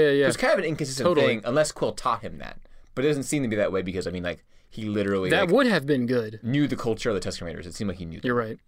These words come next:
Speaker 2: So anyway, big, big uh-oh there. Anyway,
Speaker 1: Could've been better.
Speaker 2: um, then we cut to Tatooine. He gets there. He lands.
Speaker 1: He lands in the, he lands in Mos Espa.
Speaker 2: Mos Espa. The exact same
Speaker 1: No.
Speaker 2: place was the way he is.
Speaker 1: He lands in Mos Eisley,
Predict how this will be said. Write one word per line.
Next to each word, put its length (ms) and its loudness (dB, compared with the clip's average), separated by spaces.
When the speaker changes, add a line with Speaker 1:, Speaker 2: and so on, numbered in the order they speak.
Speaker 2:
So 100 -2
anyway, 180 -2
big, 300 -2
big 220 0
uh-oh 300 -2
there. 220 -6
Anyway, 260 4
Speaker 1:
Could've 140 8
been 80 4
better. 200 0
Speaker 2:
um, 600 2
then 120 2
we 100 2
cut 220 0
to 500 -2
Tatooine. 440 -8
He 140 -10
gets 180 -2
there. 240 -8
He 140 -6
lands. 320 -6
Speaker 1:
He 100 2
lands 260 6
in 100 6
the, 260 2
he 100 4
lands 240 6
in 80 6
Mos 240 2
Espa. 460 -2
Speaker 2:
Mos 180 -4
Espa. 140 -12
The 100 -2
exact 180 2
same 60 4
Speaker 1:
No. 60 2
Speaker 2:
place 160 0
was 120 -8
the 40 -4
way 100 -4
he 60 -10
is. 140 -14
Speaker 1:
He 100 4
lands 200 4
in 80 4
Mos 160 4
Eisley, 400 -2